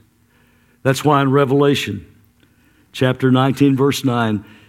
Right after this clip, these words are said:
all the nations are invited to the marriage supper of the Lamb, because Jesus has not only died for us,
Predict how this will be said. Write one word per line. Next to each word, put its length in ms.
all 320
the 100
nations 600
are 120
invited 640
to 120
the 120
marriage 600
supper 480
of 160
the 100
Lamb, 420
because 480
Jesus 540
has 140
not 220
only 240
died 340
for 200
us, 360